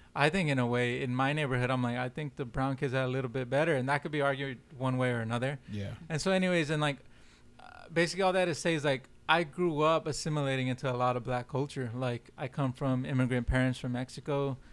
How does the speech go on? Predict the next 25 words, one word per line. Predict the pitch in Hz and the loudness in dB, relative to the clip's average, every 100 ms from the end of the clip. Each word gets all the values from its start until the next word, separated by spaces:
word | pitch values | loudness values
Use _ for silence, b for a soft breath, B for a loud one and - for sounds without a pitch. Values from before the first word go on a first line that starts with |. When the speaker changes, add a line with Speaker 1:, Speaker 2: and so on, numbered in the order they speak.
| B B B | B B B
Speaker 1:
Spanish | - - 139 135 131 | -16 -4 0 2 0
was | 147 123 | -2 -2
our | 120 | -2
first | - 123 113 | -2 -2 0
language. | 127 147 147 135 - - b - | 0 0 0 -2 -6 -18 b -6
But | 139 | -2
as | 131 | -2
soon | 160 | -2
as | 160 131 | -2 -2
you | |
leave | 135 135 | -2 -2
the | 120 | -4
house, | 120 135 143 139 | -2 0 -2 -2
you're | |
going | 131 147 | 0 0
to | 120 | 0
school. | - - 143 123 117 | -4 0 2 2 0
And | 120 | 0
who's | 127 147 151 | 2 2 2
in, | 151 | 0
Speaker 2:
Yeah. | 139 | 2
Speaker 1:
who's | 139 151 | 0 2
in | |
my | 139 | 2
school? | 123 - 143 165 175 | 0 -2 0 0 0